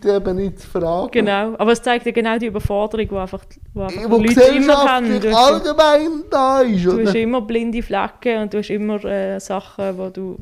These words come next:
Speaker 2: wo du dich dann nicht getraust zu fragen, weil du schämst und das siehst du am Schluss im Bild, glaub ich.
Speaker 1: Aber das ist mir erst jetzt mit, mit einer gewissen Ruhe bewusst
Speaker 2: Mhm.
Speaker 1: geworden. Vorher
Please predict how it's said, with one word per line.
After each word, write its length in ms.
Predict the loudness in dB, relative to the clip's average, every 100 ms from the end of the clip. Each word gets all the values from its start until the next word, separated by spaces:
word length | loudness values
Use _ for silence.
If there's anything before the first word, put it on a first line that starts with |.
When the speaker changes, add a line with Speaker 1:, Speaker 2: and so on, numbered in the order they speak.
| -14 -14
Speaker 2:
wo 160 | -14 -14
du 120 | -14
dich 180 | -12 -8
dann 140 | -6 -6
nicht 120 | -6
getraust 580 | -6 -6 -6 -6 -10 -14
zu 60 |
fragen, 400 | -6 -4 -4 -4 -4
weil 120 | -4
du 120 | -6
schämst 480 | -6 -4 -4 -8 -8
und 360 | -8 -10 -12 -12
das 140 | -10
siehst 300 | -8 -6 -6
du 40 | -8
am 60 |
Schluss 240 | -8 -8 -8
im 100 | -6
Bild, 320 | -6 -6 -8
glaub 360 | -10 -10 -10 -14
ich. 80 | -6
Speaker 1:
Aber 240 | -2 0 4
das 240 | 6 6 2 -8
ist 140 | -6
mir 120 | -6 -6
erst 360 | -6 -6 -6
jetzt 460 | -4 -2 -4 -8 -18 -18 -20 -18 -16 -10
mit, 640 | -4 -2 -4 -8 _ -12
mit 280 | -6 -6 -2
einer 180 | 0 0
gewissen 720 | -2 -6 -6 -6 -4 -2 0
Ruhe 460 | -2 -2 -2 -2 -2 -8 -10
bewusst 500 | -6 -4 -4 -4 -4
Speaker 2:
Mhm. 40 |
Speaker 1:
geworden. 420 | 0 0 0 -4 -4
Vorher 480 | 2 4 4 4